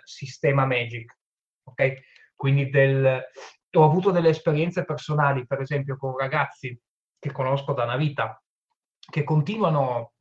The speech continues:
a giocare ogni tanto, che hanno smesso, che sono, sono nel limbo, diciamo, di quelli che si divertono ancora a giocare ma hanno smesso di essere competitivi,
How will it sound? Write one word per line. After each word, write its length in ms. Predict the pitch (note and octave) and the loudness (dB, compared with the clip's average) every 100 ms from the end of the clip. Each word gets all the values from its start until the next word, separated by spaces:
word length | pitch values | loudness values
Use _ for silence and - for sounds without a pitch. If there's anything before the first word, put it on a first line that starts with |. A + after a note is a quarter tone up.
| _ | _
a 100 | C#3 | -8
giocare 360 | C#3 C#3 D#3 D3 | -4 0 2 2
ogni 200 | C#3 C3 | 0 -2
tanto, 480 | B2+ D#3 D#3+ C3 B2+ | 0 2 2 0 0
che 160 | C#3+ | 0
hanno 180 | C3 C3 | -2 -2
smesso, 600 | B2+ C3+ D3 - C3+ B2 | -2 0 0 -2 -2 -2
che 100 | B2+ | -6
sono, 640 | A#2+ C3+ C#3 C#3 C3 C3 _ _ _ _ | -6 -2 2 4 2 -2 _ _ _ _
sono 260 | - D#3 D3 | -2 2 4
nel 180 | C#3+ | 4
limbo, 480 | C#3 D#3+ D#3+ D3 C#3 | 2 4 4 4 4
diciamo, 580 | C3+ C3 C#3+ B2+ B2+ B2 | 0 -2 2 2 0 -6
di 140 | B2 | -6
quelli 300 | - C#3 C#3 | -4 -2 0
che 640 | C#3 C3+ C3+ C3+ B2+ B2+ B2+ | 0 2 4 4 4 4 2
si 180 | A#2 - | -2 -6
divertono 420 | C3+ C#3 C#3+ D3+ | 0 2 2 2
ancora 320 | C#3 C#3 C#3+ C#3+ | 0 2 2 2
a 40 | |
giocare 460 | C#3 C3+ C#3 D3+ C#3+ | 0 2 2 4 2
ma 120 | C3 | 0
hanno 160 | C3 | -2
smesso 380 | C3 C#3 C#3 D3 | -2 0 0 -4
di 140 | B2+ B2+ | -2 -2
essere 520 | B2+ - B2+ B2 B2 | -2 -4 -2 -2 -2
competitivi, 880 | C3 A#2+ B2+ C3+ C3 C#3+ C#3 F#3 | -6 -6 -8 -10 -4 -2 -2 -6